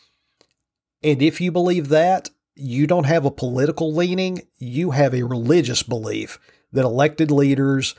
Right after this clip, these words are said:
have godlike powers. But even the politicians don't believe the line of garbage that's getting fed to the American people. All you have to do is look at their behavior.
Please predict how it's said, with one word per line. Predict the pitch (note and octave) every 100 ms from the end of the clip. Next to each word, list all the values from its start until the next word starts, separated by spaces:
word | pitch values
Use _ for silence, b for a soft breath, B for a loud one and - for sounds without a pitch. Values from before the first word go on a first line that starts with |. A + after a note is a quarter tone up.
| b
have | - C3 A2
godlike | A#2+ A#2+ A#2 B2 -
powers. | B2+ A2 G#2 - - - _ _ _ _
But | C3 F#3+
even | G3 G3
the | F3
politicians | E3+ E3+ D3+ - F#3 - D3 B2+ - -
don't | C#3 C#3 C#3+ D3+ A#2+
believe | C3+ B2 C#3 C#3+ B2+ B2 - -
the | B2
line | B2 C3+ B2
of | A#2
garbage | C3+ C#3 C3 A#2+ -
that's | B2
getting | - B2 A#2
fed | - C3 A#2
to | A#2
the | A2+
American | B2 B2 A2+ A#2+ A2+
people. | D3+ C#3+ - G#2+ - _ _
All | D#3 E3+
you | F#3+
have | E3+ F#3
to | F3
do | D3+ D#3 D#3
is | D3 A#2+
look | B2 C#3+ D3+ - -
at | C#3+ C3 A2+
their | C3
behavior. | A#2 B2 - F3+ D3 G#2 G#2+ G2+